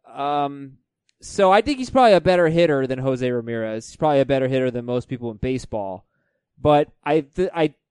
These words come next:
it is premature to answer this question. Scott's right. We have to see how this plays out. But now Altuve's getting up there in age. He's, he's gonna be on the older side of, you know, of the elite players if he gets drafted in the first two rounds.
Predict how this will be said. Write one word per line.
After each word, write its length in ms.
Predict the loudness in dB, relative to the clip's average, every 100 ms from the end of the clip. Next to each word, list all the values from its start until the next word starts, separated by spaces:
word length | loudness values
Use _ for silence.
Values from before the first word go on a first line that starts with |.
| _ _ _
it 140 | 0
is 100 | 0
premature 400 | 0 -4 -2 -4
to 80 | -4
answer 160 | -4 -8
this 140 | -10
question. 280 | -6 -6 -8
Scott's 360 | -8 -6 -4 -6
right. 140 | -6
We 80 | -6
have 100 | -8
to 80 | -8
see 120 | -6
how 100 | -6
this 160 | -8
plays 320 | -8 -6 -6 -6
out. 260 | -8 -8
But 240 | -6 -6 -8 _ _ _ -4
now 240 | 0 0
Altuve's 320 | 0 -2 -2
getting 240 | -2 -2 -2
up 140 | -2
there 180 | -2 -2
in 80 | 0
age. 320 | 0 -2 -4
He's, 200 | -14 -16 _
he's 240 | -12 -12
gonna 240 | -6 -6 -4
be 640 | -6 -6 -6 -6 -6 -10 _ _ _ _ _ _ _ _ _
on 200 | -6 -4
the 120 | 2
older 320 | 4 4 2
side 320 | -2 -2 0 0
of, 140 | -4
you 100 | -6
know, 300 | -6 -6 -8 _
of 320 | -6 -6 -8
the 140 | -6 -6
elite 280 | -6 -10
players 520 | -8 -6 -4 -6 -10 -14
if 100 | -14
he 60 |
gets 200 | -12 -12
drafted 380 | -8 -8 -6 -8
in 80 | -10
the 60 |
first 260 | -10 -12 -12
two 140 | -12
rounds. 440 | -10 -10 -12 -16